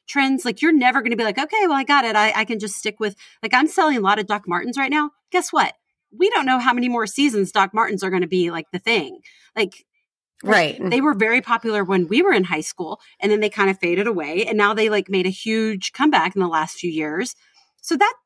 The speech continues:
Speaker 1: Doc Mart-, I'm gonna have to find something else to focus on, right? Down the road. So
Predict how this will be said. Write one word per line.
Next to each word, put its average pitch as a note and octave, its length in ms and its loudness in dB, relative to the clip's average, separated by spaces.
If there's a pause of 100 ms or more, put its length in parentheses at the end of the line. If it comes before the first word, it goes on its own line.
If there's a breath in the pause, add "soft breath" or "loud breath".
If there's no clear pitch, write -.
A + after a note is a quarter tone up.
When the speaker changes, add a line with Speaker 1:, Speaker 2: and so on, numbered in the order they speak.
(220)
Speaker 1:
Doc G4+ 200 4
Mart-, G#4 240 4
I'm D4+ 100 4
gonna G4 160 2
have F#4 140 0
to D#4+ 80 -2
find D4 280 2
something C4+ 300 0
else E4+ 240 0
to C4 80 -4
focus E3 400 -2
on, B2+ 340 -4
right? F#3 320 0 (880 soft breath)
Down F3+ 220 0
the F3 80 2
road. D3+ 440 -4 (120)
So B3 400 2